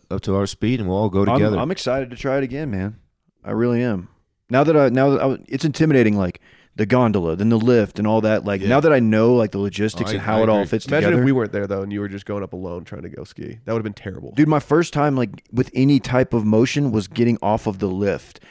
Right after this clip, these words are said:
Speaker 3: It's not
Speaker 2: And
Speaker 3: what
Speaker 2: I,
Speaker 3: you
Speaker 2: I did
Speaker 3: want.
Speaker 2: not, I did not fall off the lift at all, like, uh, at all. I saw some people do it, but I did not. And I was very, that
Speaker 3: You
Speaker 2: was,
Speaker 3: just
Speaker 2: like,
Speaker 3: gotta go
Speaker 2: honestly,
Speaker 3: straight.
Speaker 2: that was my, my, uh, my highlight was not eating shit, falling off the lift.
Speaker 3: Honestly, that's a good highlight.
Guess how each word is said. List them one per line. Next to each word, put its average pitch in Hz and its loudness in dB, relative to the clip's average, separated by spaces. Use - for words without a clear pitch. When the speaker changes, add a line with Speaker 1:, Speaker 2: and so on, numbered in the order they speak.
Speaker 3:
It's - -12
not - 0
Speaker 2:
And 131 2
Speaker 3:
what - 2
Speaker 2:
I, 131 2
Speaker 3:
you 110 -4
Speaker 2:
I 131 2
did 147 4
Speaker 3:
want. 131 0
Speaker 2:
not, 135 2
I 117 2
did 107 0
not 113 0
fall 120 2
off 110 -2
the 107 -4
lift 98 -6
at 101 -4
all, 95 -2
like, 101 0
uh, 92 -6
at 98 -4
all. 87 -6
I 104 -2
saw - 0
some 110 -4
people 104 -4
do 64 -8
it, - -12
but 78 -6
I 101 -2
did 95 -2
not. 92 -6
And 90 -8
I 95 -2
was 92 -4
very, 110 2
that 107 2
Speaker 3:
You 127 4
Speaker 2:
was, 131 2
Speaker 3:
just 127 0
Speaker 2:
like, 123 4
Speaker 3:
gotta - 0
go 117 2
Speaker 2:
honestly, 107 0
Speaker 3:
straight. 98 -4
Speaker 2:
that 120 2
was 139 4
my, 127 4
my, 104 0
uh, 95 -4
my 98 -2
highlight 98 0
was 90 -6
not 98 0
eating 98 -2
shit, 95 -4
falling 92 -4
off 90 -8
the 80 -12
lift. - -6
Speaker 3:
Honestly, 127 -2
that's 104 -6
a 123 -6
good 110 -4
highlight. 104 -6